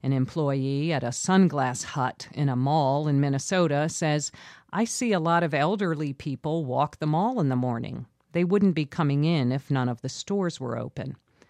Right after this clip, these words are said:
Gap workers bring sanitizers from home. Starbucks says they won't use reusable cups,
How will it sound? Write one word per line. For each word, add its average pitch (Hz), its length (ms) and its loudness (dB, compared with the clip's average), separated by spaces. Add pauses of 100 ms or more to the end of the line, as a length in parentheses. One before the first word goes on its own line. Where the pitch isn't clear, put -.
(560)
Gap 151 420 0
workers 165 640 -2
bring 160 460 2
sanitizers 151 1000 0
from 180 200 2
home. 147 520 2 (540)
Starbucks 135 580 -2
says 151 340 0
they 139 200 0
won't 143 320 0
use 143 320 0
reusable 147 840 0
cups, - 600 0